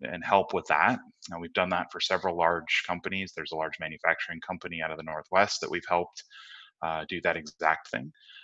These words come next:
Uh, we can also help with understanding where your staff needs maybe upskilling or, uh, some additional tooling. You know, we can build the automation for your team. We can help,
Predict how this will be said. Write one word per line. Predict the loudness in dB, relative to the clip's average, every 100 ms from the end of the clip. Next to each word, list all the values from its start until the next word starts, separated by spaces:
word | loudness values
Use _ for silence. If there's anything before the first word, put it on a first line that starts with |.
| -2
Uh, | 0
we |
can | 4
also | 4 6 6
help | 6 6
with | 6
understanding | 4 4 6 6 8
where | 6
your | 6
staff | 4 4 4 4 -2 -8
needs | -4 -4 -2 -6 -6
maybe | -4 2
upskilling | 2 2 0 0 2 2 -2
or, | -4 0 0 0 -2 -6 -16 -12 0
uh, | 0
some | 2 0
additional | 2 2 0 -4
tooling. | -4 -4 -4 -6 -10 -14 -8
You |
know, | -6 -6 -10 -16 -8
we | -6
can | -6
build | -2 0 0
the | 2
automation | 2 2 0 -2 -4
for | -4
your | -4
team. | -4 -2 0 0 -2 -6
We | -10
can | -10
help, | -2 0 0